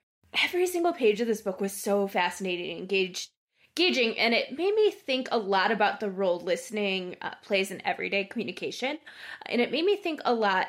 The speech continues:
too, about online communication and really sort of cracked open for me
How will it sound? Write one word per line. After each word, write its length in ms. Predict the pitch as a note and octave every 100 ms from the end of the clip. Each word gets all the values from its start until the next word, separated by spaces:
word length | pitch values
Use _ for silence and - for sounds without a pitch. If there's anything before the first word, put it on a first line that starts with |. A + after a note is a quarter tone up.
| -
too, 320 | - G#3 F#3+
about 520 | - G3 F3+ F3+ F3+ -
online 360 | F#3+ A3+ G#3 F3+
communication 640 | G#3 F3+ F#3 E3+ - F#3+
and 100 | G3
really 300 | G#3+ D4 E4+
sort 300 | D#4+ D4 C4+
of 240 | A#3 A3+ - _ _ _ _ _ -
cracked 400 | - B3 C#4 B3
open 360 | A#3+ B3+ C#4
for 240 | C4 A#3 G#3+
me 560 | G3 G3+ G3+ G3 -